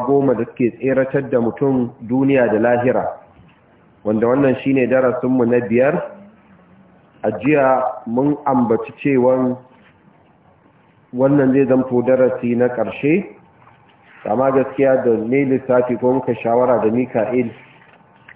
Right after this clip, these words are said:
kaman karatun zai gudu da yawa in muka ce sai mun matsa ma kanmu mun kammala a yau. Babban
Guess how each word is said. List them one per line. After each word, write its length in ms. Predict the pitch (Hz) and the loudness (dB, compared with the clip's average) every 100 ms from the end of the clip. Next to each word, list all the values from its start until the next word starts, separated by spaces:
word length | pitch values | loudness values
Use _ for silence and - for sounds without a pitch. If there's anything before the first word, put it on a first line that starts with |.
| _ 117 | _ -4
kaman 280 | 120 131 | -2 -2
karatun 480 | 131 120 110 135 135 | -2 0 -2 -2 -2
zai 200 | 123 113 104 | 0 0 0
gudu 320 | 127 120 113 107 | -4 -2 -4 0
da 60 | |
yawa 540 | 117 123 113 95 - - - - _ _ - | 2 4 2 -2 -6 -14 -20 -20 _ _ -4
in 60 | 120 | 0
muka 260 | 123 127 120 | 0 0 -2
ce 160 | 120 113 | -2 0
sai 100 | 117 | 0
mun 160 | 120 120 | 0 0
matsa 260 | 123 113 | -2 -4
ma 100 | 110 101 | -4 -6
kanmu 220 | 117 110 | -6 -6
mun 140 | 104 107 - | -6 -6 -6
kammala 480 | 113 107 104 101 95 | -6 -2 -2 -2 -2
a 80 | |
yau. 120 | 98 90 - _ - - - - - - - _ _ - | -4 -6 -12 _ -20 -20 -20 -20 -20 -20 -20 _ _ -4
Babban 240 | 110 113 | -2 0